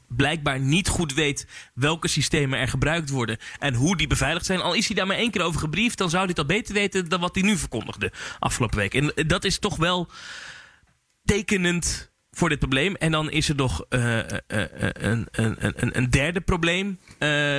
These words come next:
dat is dat, eh, het, überhaupt de coronamaatregelen, eh, los van, eh, vaccins en dingen, daar, daar gaat de jongen in theorie ook nog steeds over, hè? Ehm, en daar is ook nog wel wat, wat kritiek op, hè? Waarom hebben we de avondklokken, waarom niet? Weet je, dat, dat,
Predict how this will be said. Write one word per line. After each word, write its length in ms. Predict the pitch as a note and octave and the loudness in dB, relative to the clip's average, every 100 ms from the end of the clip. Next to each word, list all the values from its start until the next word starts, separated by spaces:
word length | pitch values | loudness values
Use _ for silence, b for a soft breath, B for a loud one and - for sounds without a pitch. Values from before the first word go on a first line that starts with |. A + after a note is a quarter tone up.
| C#3 | -2
dat 220 | C#3+ D3+ | -2 -2
is 260 | D3+ C#3 - | 0 -2 0
dat, 340 | C#3 C#3 - - | 0 0 -4 -8
eh, 120 | - B2+ A#2+ A#2+ A#2 A2 | -2 0 0 0 0 -2
het, 220 | - A2+ C#3 - | -6 -8 -6 0
überhaupt 280 | D#3 B2 B2 | 2 2 0
de 60 | - | 0
coronamaatregelen, 1000 | F3+ G3+ A3 C#3+ A#2 - G#2+ - D3+ A3 _ | 2 2 0 0 0 -2 -2 0 -2 -2 _
eh, 220 | C#3 C3+ G1+ | -4 -2 -2
los 380 | - D3+ D3+ - | 2 2 2 0
van, 360 | D3 C3+ C3 - | -2 -2 -4 -2
eh, 280 | B2 A#2 A#2+ | 0 0 0
vaccins 420 | - B2+ C#3+ A#2+ | 0 0 2 2
en 60 | B2 | 0
dingen, 280 | C3+ - B2+ | -2 -2 0
daar, 300 | B2 - - - | 0 -2 -8 -8
daar 140 | - C#3 | -2 0
gaat 180 | G#3 F3 | 2 2
de 60 | |
jongen 200 | E3 F3 | 2 2
in 60 | D#3 | 2
theorie 320 | F3 D3 D#3+ | 2 4 2
ook 100 | C4 | 0
nog 100 | B3+ | 0
steeds 260 | - A#2+ - | 0 0 0
over, 260 | A2 A2+ | 0 0
hè? 80 | G#3 - B B B - | 0 -2 B B B 0
Ehm, 380 | D3+ D3 D3 C#3+ | 2 2 0 0
en 120 | D#3+ | 0
daar 100 | F#3 | 0
is 120 | F#3 | 0
ook 200 | - D4+ | 0 0
nog 120 | F4 - | 0 0
wel 180 | F#3+ | 0
wat, 260 | C3+ B2 - | 0 -2 -2
wat 180 | C#3 B2+ | -4 -2
kritiek 320 | - B2 B2 | -2 0 2
op, 100 | A2 | 2
hè? 100 | E3 | 0
Waarom 240 | C#3 B2 B2 | 0 0 0
hebben 180 | C3 C3 | 0 0
we 60 | |
de 60 | C3 | 0
avondklokken, 460 | D3+ C#3 D3 C#3 | 0 2 0 0
waarom 200 | A#2 A2+ | 0 0
niet? 180 | D3+ F3+ | 2 0
Weet 100 | D#3 | 0
je, 60 | F3 | -2
dat, 100 | F3 | 0
dat, 220 | F3+ | -2